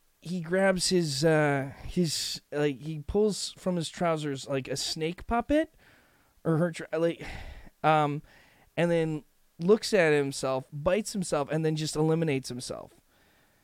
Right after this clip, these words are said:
It wasn't funny. It was, it was just like, mm. Like, at least if you get, okay, if you're gonna do that spot, uh, have Beth Phoenix toss him over, get some revenge.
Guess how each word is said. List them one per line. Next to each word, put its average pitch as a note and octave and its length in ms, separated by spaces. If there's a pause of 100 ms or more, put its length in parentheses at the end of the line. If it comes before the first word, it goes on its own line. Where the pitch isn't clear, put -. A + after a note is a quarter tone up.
(300)
It F#3 140
wasn't F#3 360
funny. B2+ 380 (340)
It F3 120
was, E3+ 200
it F3+ 120
was E3+ 140
just E3+ 220
like, D#3 320 (180)
mm. D#3+ 340 (400)
Like, G3 160
at G3+ 120
least B3+ 280
if D4 120
you G#3 80
get, E3+ 360
okay, E3 240
if C#3+ 80
you're F3+ 80
gonna A3+ 120
do G3 120
that E3 180
spot, C3 480 (1400)
uh, C3 460 (800)
have F3+ 260
Beth F#3 220
Phoenix F#3 640
toss D#3 300
him E3 100
over, D#3+ 360 (360)
get F3 160
some F#3+ 220
revenge. D#3 720